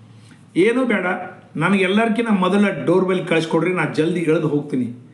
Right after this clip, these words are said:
"ಯಾಕೆ ಅರ್ಜೆಂಟ್ ಅದೇನಂದ್ರೆ?" "ಅರ್ಜೆಂಟ್ ಇಲ್ಲ, ಈಗೆಲ್ಲ ನಾನು ಇಳ್ದು ಹೋಗ್ಕಲ್ ಓಸು ಮಂದಿ ನಂಗೆ ಕೈ ಕಲ್ಸಿ ಧನ್ಯವಾದ ಹೇಳಿ ಥ್ಯಾಂಕ್ಸ್ ಹೇಳಿದ್ರೆ ನಂಗೆ ಯಾಕೋ ನಾಚಿಕೆ ಬರ್ತದೆ.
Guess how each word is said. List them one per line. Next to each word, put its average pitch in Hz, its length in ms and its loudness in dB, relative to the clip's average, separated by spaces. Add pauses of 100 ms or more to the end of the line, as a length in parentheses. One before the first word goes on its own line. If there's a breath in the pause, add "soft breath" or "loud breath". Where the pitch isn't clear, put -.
(340 loud breath)
"ಯಾಕೆ 170 200 -4
ಅರ್ಜೆಂಟ್ 208 500 0
ಅದೇನಂದ್ರೆ?" 190 600 -2 (280 loud breath)
"ಅರ್ಜೆಂಟ್ 196 420 0
ಇಲ್ಲ, 240 120 -2 (260)
ಈಗೆಲ್ಲ 185 340 0 (100)
ನಾನು 226 180 2
ಇಳ್ದು 220 220 4
ಹೋಗ್ಕಲ್ 220 240 0
ಓಸು 214 340 0
ಮಂದಿ 214 200 4
ನಂಗೆ 202 220 2
ಕೈ 196 140 2
ಕಲ್ಸಿ 202 440 0
ಧನ್ಯವಾದ 190 380 0
ಹೇಳಿ 185 300 2
ಥ್ಯಾಂಕ್ಸ್ 190 380 -2
ಹೇಳಿದ್ರೆ 185 260 2
ನಂಗೆ 190 180 2
ಯಾಕೋ 165 240 0
ನಾಚಿಕೆ 180 380 0
ಬರ್ತದೆ. 170 640 -2